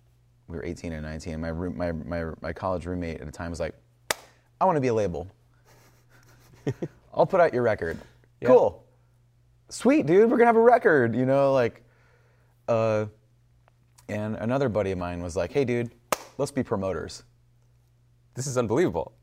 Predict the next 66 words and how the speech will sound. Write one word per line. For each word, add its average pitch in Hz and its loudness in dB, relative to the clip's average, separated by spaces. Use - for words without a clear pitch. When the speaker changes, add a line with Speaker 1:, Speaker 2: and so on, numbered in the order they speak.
Speaker 1:
Cool. - 0
Speaker 2:
<laughs> - -20
I, - -4
I 160 4
don't - -6
think - -4
I - -2
realized 143 2
this. - -6
Speaker 1:
Yeah, 165 2
I 139 0
mean, 147 -2
'cause 127 -2
you 131 -4
c-, 139 -4
I - 0
mean, 127 -2
it - -6
was 117 -4
like, 110 -2
"Awesome, 113 -2
Speaker 2:
This 143 -2
is 151 -6
like 165 4
Speaker 1:
dude. 127 2
Speaker 2:
reverse 117 2
Speaker 1:
Let's 120 2
put 104 -2
Speaker 2:
engineering 95 2
Speaker 1:
on, 82 -4
Speaker 2:
a - -4
career. 82 -4
Speaker 1:
let's 139 0
be, 147 0
let's 135 -2
put 143 0
on 135 0
shows, 117 2
dude. 95 -4
Let's, - -6
like, 92 -2
you 101 -8
know, 87 -4
there's 87 -8
a, 82 -10
a - -12
really 98 -4
crappy 110 -2
spot. 107 0
We 101 -8
can 98 -8
have 98 -6
punk 104 -10
bands 104 -10
come 107 -8
and 101 -8
play. 107 0
Speaker 2:
Yeah. 92 -2
Speaker 1:
Let's 120 -10
do 131 0
it." - -4
So 98 -4
it - -4
was 90 -8
like, 85 -4
"Cool, - -6